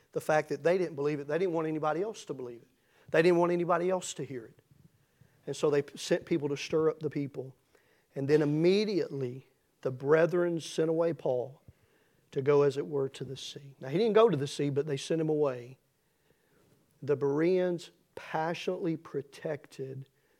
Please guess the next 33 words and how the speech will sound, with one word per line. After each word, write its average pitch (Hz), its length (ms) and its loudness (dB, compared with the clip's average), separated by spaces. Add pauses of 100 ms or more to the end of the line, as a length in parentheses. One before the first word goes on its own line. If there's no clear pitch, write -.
(420)
the - 80 -18
preacher 151 380 -2
of 127 80 -4
God's 139 240 2
word. 139 120 2
Now, 147 60 0
let 180 100 2
me 202 60 0
say 175 160 0
this 156 240 -4
tonight. 143 400 -4
The 160 60 -12
preacher 185 560 -4 (1500)
is 151 120 0
just 156 200 2
a 165 40 4
man 165 220 6
just 131 140 -2
like 151 180 0
everybody 143 380 2
else. 131 240 -4
We 151 100 -2
know 151 180 4
that 135 180 -6
tonight. 127 320 -10 (360)
The 147 60 -12
Bible 151 260 4
tells 151 280 4
us 131 100 -6
in 143 60 -4
First 151 240 -2
Peter 151 200 -2
five 151 380 -2